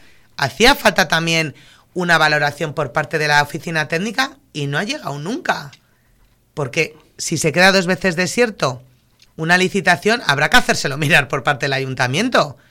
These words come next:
Y yo no soy técnico, eso lo tiene que hacer el jefe de urbanismo. Entonces,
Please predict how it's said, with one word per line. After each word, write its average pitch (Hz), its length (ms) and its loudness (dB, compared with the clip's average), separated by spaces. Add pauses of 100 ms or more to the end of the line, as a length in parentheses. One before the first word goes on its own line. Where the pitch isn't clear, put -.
(400)
Y 143 100 -6
yo 143 120 0
no 185 60 -2
soy 190 180 0
técnico, 190 540 -2
eso 135 160 -6
lo 185 80 -2
tiene 208 180 -4
que 277 80 -2
hacer 202 160 -4
el 143 80 -8
jefe 135 240 -8
de 135 80 -8
urbanismo. 156 580 -8 (680)
Entonces, 160 720 -2